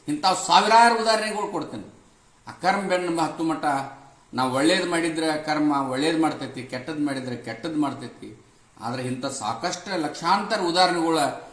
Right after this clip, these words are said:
ನಿಮ್ಮ ಕಣ್ಣು ಮುಂದೆ ಅದಾವು. ಇದನ್ನ ನೀವು ಹಂಗ ನೋಡಿ ಬಿಡ್ಬೇಡ್ರಿ. ಶೇರ್ ಮಾಡ್ರಿ, ಲೈಕ್ ಮಾಡ್ರಿ, ಕಾಮೆಂಟ್ ಮಾಡ್ರಿ.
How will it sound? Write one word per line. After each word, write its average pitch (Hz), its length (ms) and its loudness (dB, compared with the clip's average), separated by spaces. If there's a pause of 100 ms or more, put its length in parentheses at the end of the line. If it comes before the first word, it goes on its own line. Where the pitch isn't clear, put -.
(220)
ನಿಮ್ಮ 120 240 0 (160)
ಕಣ್ಣು 185 220 0
ಮುಂದೆ 170 220 2
ಅದಾವು. 123 300 0 (400)
ಇದನ್ನ 143 360 0
ನೀವು 139 200 2
ಹಂಗ 139 240 0
ನೋಡಿ 170 340 4
ಬಿಡ್ಬೇಡ್ರಿ. 131 680 0
ಶೇರ್ 156 380 -2
ಮಾಡ್ರಿ, 113 400 -2
ಲೈಕ್ 127 440 -2
ಮಾಡ್ರಿ, 110 520 -6
ಕಾಮೆಂಟ್ 165 380 -2
ಮಾಡ್ರಿ. 113 380 -4